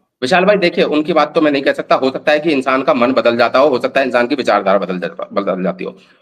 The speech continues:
लेकिन मैं ऐसे इंसान को दो कौड़ी का भी नहीं मानता जो गंगा जल हाथ में लेके कसम खाए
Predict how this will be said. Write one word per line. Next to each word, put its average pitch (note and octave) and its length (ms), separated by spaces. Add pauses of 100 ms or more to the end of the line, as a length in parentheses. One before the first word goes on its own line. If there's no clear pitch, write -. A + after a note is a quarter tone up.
(140)
लेकिन F#3 460 (140)
मैं D3 420
ऐसे F3 260
इंसान E3 320
को F#3+ 120
दो D3+ 180
कौड़ी D#3 200
का D3+ 120
भी D#3 100
नहीं C3 120
मानता B2 640 (200)
जो F#3+ 440 (760)
गंगा C#3+ 380
जल F#3 180
हाथ C3+ 300
में D#3+ 80
लेके D#3 200
कसम C#3+ 280
खाए C3+ 420